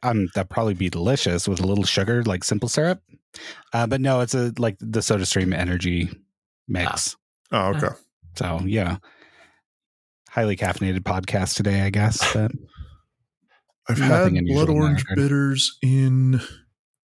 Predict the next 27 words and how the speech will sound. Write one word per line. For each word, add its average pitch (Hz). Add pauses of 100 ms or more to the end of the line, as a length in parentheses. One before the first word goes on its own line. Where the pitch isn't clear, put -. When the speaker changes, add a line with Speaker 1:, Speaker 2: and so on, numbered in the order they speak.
(600)
Speaker 3:
somebody 170
made 160
a -
version 127
of 117
a 110
drink. 101
I 113
wanna 127
say 139
it 131
was 113
an 107
old 104
fashioned 92
that 101
they 107
used 104
blood 143
Speaker 1:
Okay. 202
Speaker 3:
orange 95
bitters 95
in. 98 (540)
Speaker 1:
Hmm, 208
it's 120
probably 101
amazing. 127